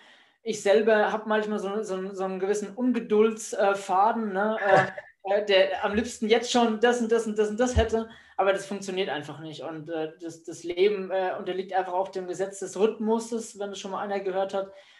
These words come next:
Speaker 1: dass alles zu seiner rechten Zeit passiert, wenn wir bereit dazu sind. Und dementsprechend dürfen wir uns dem Fluss des Lebens einfach hingeben. Aber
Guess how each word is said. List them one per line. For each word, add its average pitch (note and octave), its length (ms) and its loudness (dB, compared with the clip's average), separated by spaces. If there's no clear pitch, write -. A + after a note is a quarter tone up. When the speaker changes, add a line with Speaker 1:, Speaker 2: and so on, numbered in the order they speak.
Speaker 1:
dass F3+ 160 -8
alles G3+ 420 -2
zu F#3 60 -12
seiner F3+ 260 0
rechten F#3+ 380 -6
Zeit G3+ 320 0
passiert, F#3+ 300 -6
wenn F#3 100 -8
wir F3+ 80 -4
bereit E3+ 340 0
dazu G3 260 -8
sind. F#3+ 360 -6
Und D#3+ 260 -14
dementsprechend F#3+ 680 -2
dürfen F#3+ 140 0
wir G3 40 -6
uns G3 120 -10
dem - 120 -14
Fluss A3 300 0
des - 160 -12
Lebens G3 300 0
einfach F#3 260 -6
hingeben. G#3 480 -2
Aber G3 500 0